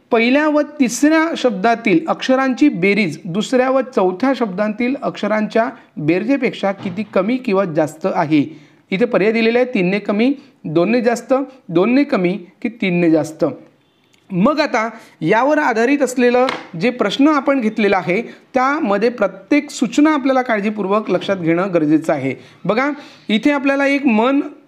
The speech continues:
दा-, दिलेली आहे, उतळ पाण्याला खडखडाट पार. यातील पहिल्या व तिसऱ्या शब्दांतील अक्षरांची बेरीज आपल्याला करायची आहे पहिले सर्वप्रथम. मग शब्द म्हणजे काय,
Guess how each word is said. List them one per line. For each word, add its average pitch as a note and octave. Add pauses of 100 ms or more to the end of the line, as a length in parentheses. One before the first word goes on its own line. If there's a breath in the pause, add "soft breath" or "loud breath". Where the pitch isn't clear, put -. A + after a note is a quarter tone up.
(460)
दा-, G#3
दिलेली A3+
आहे, A#3
उतळ A#3
पाण्याला F3+ (100)
खडखडाट E3+ (180)
पार. D#3 (480 loud breath)
यातील A#3+ (400 loud breath)
पहिल्या B3
व D4
तिसऱ्या C#4+
शब्दांतील A3 (120)
अक्षरांची A3
बेरीज G3+
आपल्याला F#3+ (360 loud breath)
करायची E3+
आहे F#3
पहिले F#3+
सर्वप्रथम. F#3+ (440 loud breath)
मग C#4 (220)
शब्द G#3+
म्हणजे D4+
काय, B3